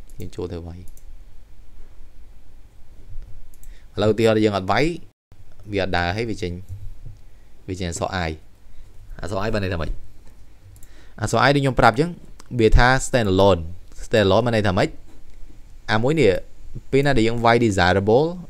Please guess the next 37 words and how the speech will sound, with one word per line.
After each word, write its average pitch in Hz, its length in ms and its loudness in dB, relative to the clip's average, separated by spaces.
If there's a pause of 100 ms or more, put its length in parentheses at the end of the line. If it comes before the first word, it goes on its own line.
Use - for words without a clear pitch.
(520)
Vì 120 160 2
chỉ 123 120 -2
dương 120 160 2
send. 120 340 2 (960)
Pack - 280 0
P - 40 -6 (200)
packet. 98 320 -2 (1500)
Tới 98 120 0
ca 104 180 2
nạp 92 120 2
mỗi 90 160 0
nè. 80 120 0 (580)
Hay 127 120 4
là 110 60 6
mỗi 107 180 2
này 147 100 4
ở 123 160 4
reply. 123 440 2 (800)
Bên 147 120 6
nào 147 160 6
mỗi 120 140 8
nó 123 160 4
reply 147 360 2
vì 143 80 4
cứ 143 120 4
tha 143 360 4 (540)
vì 117 160 2
tại - 180 0
ai 92 180 6
nhỉ? 82 140 -2 (400)
Chẳng 104 140 -2
qua 101 60 0
vì 92 80 2
tha 101 80 2
vì 92 80 2
stand 90 280 -2
alone. 80 240 0